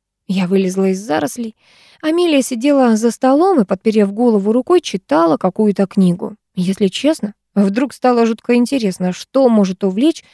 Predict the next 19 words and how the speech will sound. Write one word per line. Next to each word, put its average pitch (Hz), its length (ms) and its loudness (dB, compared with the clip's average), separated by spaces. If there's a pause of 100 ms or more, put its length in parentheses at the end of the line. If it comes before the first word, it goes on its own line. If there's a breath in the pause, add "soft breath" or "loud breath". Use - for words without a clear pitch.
(140 soft breath)
необычную 262 760 0
Циглер — 190 480 0 (340)
наверняка 208 480 0
какая-нибудь 185 540 0
чернуха. 190 640 -2 (520 soft breath)
Но 359 140 0
книга 254 240 0
была 208 200 4
завернута 220 520 2
в 196 80 0
бумажную 214 540 4
черную 214 480 2
обложку, 247 560 0 (280 soft breath)
что - 280 -2
еще 208 280 0
больше 202 480 -2
подогревало 190 520 0
мое 190 200 4
любопытство. 185 720 -2